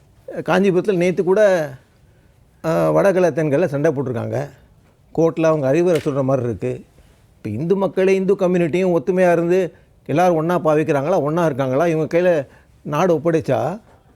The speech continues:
இவங்குள்ள, இவங்குள்ள பிரிவினைங்க தானே வெளியில் வெடிக்குது. ஒரு முன்மாதிரியா இருக்காங்களா? இல்லையே. ஆக மொத்தம் சொசைட்டி எப்படி ஒரு, ஆ, டீஸ்டெபிலைஸ்டு ஸ்டேட்ல ஒரு கன்ஃபியூஸ் ஸ்டேட்ல இருக்கோ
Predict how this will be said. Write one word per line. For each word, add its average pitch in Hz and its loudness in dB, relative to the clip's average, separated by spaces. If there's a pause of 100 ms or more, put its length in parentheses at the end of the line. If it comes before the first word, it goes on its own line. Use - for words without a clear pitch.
(320)
இவங்குள்ள, 180 0
இவங்குள்ள 175 0 (100)
பிரிவினைங்க 214 2
தானே 196 2
வெளியில் 185 2
வெடிக்குது. 165 -2 (800)
ஒரு 135 -6
முன்மாதிரியா 190 2
இருக்காங்களா? 165 0
இல்லையே. 151 0 (560)
ஆக 127 -2
மொத்தம் 165 -2
சொசைட்டி 175 -2
எப்படி 165 0
ஒரு, 147 0 (420)
ஆ, 143 -6 (380)
டீஸ்டெபிலைஸ்டு 160 0 (120)
ஸ்டேட்ல 160 0
ஒரு 160 2
கன்ஃபியூஸ் 147 -4
ஸ்டேட்ல 147 -2
இருக்கோ 160 -2